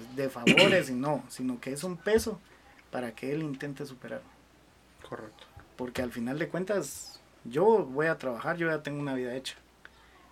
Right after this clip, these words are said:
Speaker 1: pero el ejemplo y el legado que yo le dejo son cosas que él va a tener que superar.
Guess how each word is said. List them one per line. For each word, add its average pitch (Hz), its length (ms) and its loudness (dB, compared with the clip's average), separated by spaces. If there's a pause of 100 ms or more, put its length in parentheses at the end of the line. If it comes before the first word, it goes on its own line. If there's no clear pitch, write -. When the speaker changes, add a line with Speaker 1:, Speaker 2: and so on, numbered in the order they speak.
Speaker 1:
pero 127 200 0
el 117 100 0
ejemplo 180 440 0
y 127 80 -2
el 113 80 -8
legado 139 340 -6
que 117 120 -10
yo 127 100 -6
le 139 120 -6
dejo 196 220 -8 (640)
son - 220 -4
cosas 165 480 2 (500)
que 123 200 0
él 143 140 -2
va 151 60 4
a 147 60 -6
tener 143 260 -4
que 147 120 -6
superar. - 380 -10